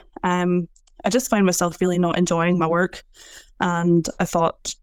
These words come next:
yeah, why am I doing this for somebody else when I could be doing it for myself and, you know, making those decisions and really steering where I wanted the business to go? Um, and I just sat, I sat down and sort of laid out a rough draft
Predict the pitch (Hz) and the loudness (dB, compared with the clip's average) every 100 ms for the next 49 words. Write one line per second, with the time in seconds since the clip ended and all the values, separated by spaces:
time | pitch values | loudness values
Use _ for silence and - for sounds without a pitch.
0 | _ _ - 175 170 165 196 190 185 165 | _ _ -8 -4 -4 -2 0 2 2 0
1 | 165 160 160 - 180 - 160 160 170 175 | 0 0 0 -2 -2 -2 0 2 2 0
2 | - 170 165 165 - - 165 160 160 - | 0 0 0 -2 -4 -4 -2 -2 -2 -2
3 | 165 147 - 151 170 - - - - 160 | 0 0 2 2 0 -2 -8 -10 -4 -2
4 | 160 160 160 - - - - 170 165 170 | 2 2 2 -2 -16 -18 -4 -2 0 0
5 | - 190 175 - 165 160 156 165 165 160 | 2 2 2 -2 -2 -2 0 0 0 0
6 | 160 160 160 - - - - 175 165 165 | 0 0 0 -4 -14 -8 0 2 2 0
7 | - - 170 170 170 165 160 156 160 - | -4 0 2 2 2 2 2 0 -2 -2
8 | 165 160 160 170 - 165 165 175 190 _ | -2 -2 -2 -2 -2 0 0 0 -2 _
9 | _ _ _ - 160 160 160 160 160 _ | _ _ _ -6 -4 -2 -2 -2 -4 _
10 | _ - - 160 156 143 165 - 165 - | _ -14 -2 0 0 -2 -4 -2 -4 -2
11 | 175 - 180 170 160 170 160 165 - - | -2 0 -2 0 0 0 0 -2 -10 -20
12 | - - - 190 214 190 175 170 170 - | -14 -4 0 2 2 2 2 0 -4 -4
13 | 180 170 170 - - - | -2 0 -2 -6 -10 -14